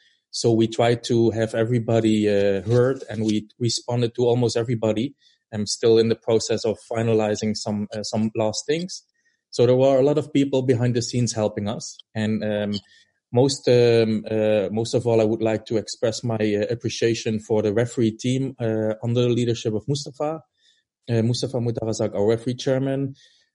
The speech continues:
The team has not only, uh, reviewed all the scores of everybody, but also because of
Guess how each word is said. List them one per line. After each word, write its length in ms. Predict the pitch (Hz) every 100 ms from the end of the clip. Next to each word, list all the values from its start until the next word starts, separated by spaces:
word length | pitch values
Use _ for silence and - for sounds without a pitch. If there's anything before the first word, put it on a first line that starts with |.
| _ -
The 60 |
team 400 | - - 139 139
has 280 | 123 127 123
not 160 | 143 147
only, 480 | 147 135 127 113 - 127
uh, 560 | 117 117 110 110 104
reviewed 680 | 101 113 113 123 123 123 120 -
all 240 | 131 131
the 100 | 120
scores 400 | - - 135 131
of 120 | 135 131
everybody, 540 | 120 117 113 123 131
but 180 | 117 110 -
also 400 | 123 135 - 123
because 460 | 120 - 120 110
of 100 | -